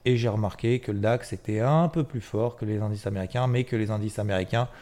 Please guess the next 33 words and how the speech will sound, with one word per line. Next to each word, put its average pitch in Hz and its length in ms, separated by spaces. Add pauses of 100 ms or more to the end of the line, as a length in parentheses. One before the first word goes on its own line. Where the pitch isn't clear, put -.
(160)
réagissaient 113 640
beaucoup 117 300
mieux 139 180
que 127 140
les 110 180
indices 147 280
européens. 127 340 (640)
Donc, 208 640 (480)
peut-être 135 320
que 135 80
l'élastique 117 520
est 107 60
plus - 160
tendu 104 300
aux 101 100
U 95 160
S, - 360 (460)
donc, 165 720 (720)
euh, 110 340
je 101 100
vais 127 80
mettre 147 180
des 139 160
alertes - 500 (140)
au-dessus 156 240
de 147 60
la 123 80
tête, 120 360
je - 140
vais 120 60
vous 143 140
les 165 120
donner, 117 260